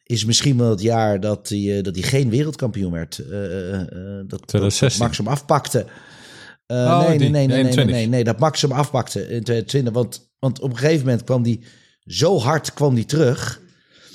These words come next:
Speaker 1: Ehm, en hij had toch een snellere auto. En iedere keer zag je hem weer komen en weer komen en weer komen. Ja, ik denk dat hij daar toch wel het, het sterkste van is, eh, is, is uitgekomen van alles wat hij ervoor heeft gedaan. Tweeduizend zestien,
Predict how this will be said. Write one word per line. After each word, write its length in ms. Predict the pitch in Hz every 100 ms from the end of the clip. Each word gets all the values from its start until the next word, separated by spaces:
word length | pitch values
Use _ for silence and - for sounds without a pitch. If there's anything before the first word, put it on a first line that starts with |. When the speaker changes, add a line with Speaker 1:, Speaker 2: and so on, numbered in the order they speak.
| - - _
Speaker 1:
Ehm, 500 | - 117 117 113 113 110
en 360 | - 123 127 -
hij 100 | -
had 180 | 123 127
toch 140 | 175 139
een 80 |
snellere 300 | 127 147 127 113
auto. 280 | 135 127
En 80 | 120
iedere 280 | 110 170 151
keer 180 | 127 120
zag 180 | 135 113
je 60 |
hem 100 | 120
weer 260 | 127 135 131
komen 400 | 127 110 107 113
en 160 | 156
weer 360 | 156 151 151 139
komen 420 | 139 117 113 117
en 180 | 143 151
weer 280 | 147 147 143
komen. 380 | 143 120 113 110 - - -
Ja, 160 | 123 110
ik 180 | 123
denk 180 | 147 147
dat 120 | 143
hij 100 | 120
daar 300 | 113 139 143
toch 140 | 127 -
wel 320 | 117 113 104
het, 220 | 107 - -
het 140 | 117
sterkste 480 | - 143 143 - 120
van 200 | 113 113
is, 300 | 110 - -
eh, 440 | 104 101 101 98
is, 220 | 104 101 -
is 200 | 101 107
uitgekomen 640 | 113 - - 110 101 98
van 300 | - 104 101
alles 260 | - 107 107
wat 140 | 107
hij 80 | 113
ervoor 220 | 107 120
heeft 140 | 107
gedaan. 240 | - 90 76 - - - - -
Tweeduizend 520 | - 127 117 107 104
zestien, 800 | - 127 - 139 131 127 131 -